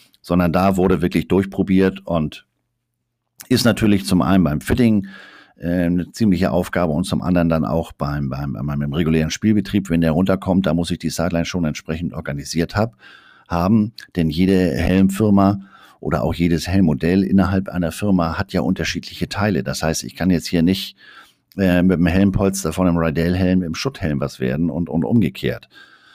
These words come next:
Ähm, da muss man also ein bisschen organisiert sein. Dementsprechend war der Einstieg, ähm, mühselig und, ähm,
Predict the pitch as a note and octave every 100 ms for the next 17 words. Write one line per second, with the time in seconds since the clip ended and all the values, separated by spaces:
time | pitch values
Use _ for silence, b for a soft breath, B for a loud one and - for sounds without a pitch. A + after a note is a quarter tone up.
0 | B B C#2 D#2 D#2+ D2+ D2+ - _ -
1 | F#2+ A#2 G#2 F#2 F2+ F#2 G2+ F#2+ G2 D2
2 | F2+ F2+ E2 D#2+ D#2 - C#2 - - _
3 | _ _ _ _ _ _ _ _ _ _
4 | _ _ B B B B B B B -
5 | G#2 A2 - A2+ A#2+ F2+ G2 F#2+ D#2+ F#2+
6 | G#2+ - G2+ F#2+ - - E2+ E2 D#2 C2
7 | - - G2 B2+ C3+ B2+ B2+ C3 C3 A#2+
8 | - G2+ G#2 G#2 G2 - G2 F#2 F#2 F2
9 | E2+ D#2+